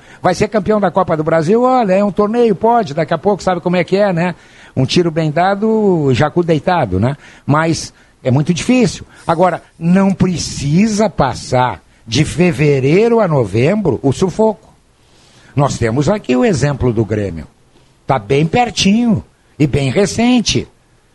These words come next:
Então, meu amigo, não tá dando certo, mude-se.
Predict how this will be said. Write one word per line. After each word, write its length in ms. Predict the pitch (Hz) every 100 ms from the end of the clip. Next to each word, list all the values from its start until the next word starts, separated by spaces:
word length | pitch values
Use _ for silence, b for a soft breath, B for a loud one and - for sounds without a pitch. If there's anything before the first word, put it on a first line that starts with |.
| -
Então, 580 | 120 - 170 247 220 92 b b b
meu 180 | - 117
amigo, 340 | 110 147 196 143
não 160 | 127
tá 160 | 110 127
dando 280 | 110 127 -
certo, 440 | 113 139 190 -
mude-se. 1080 | 110 135 156 190 196 165 175 - - 120 85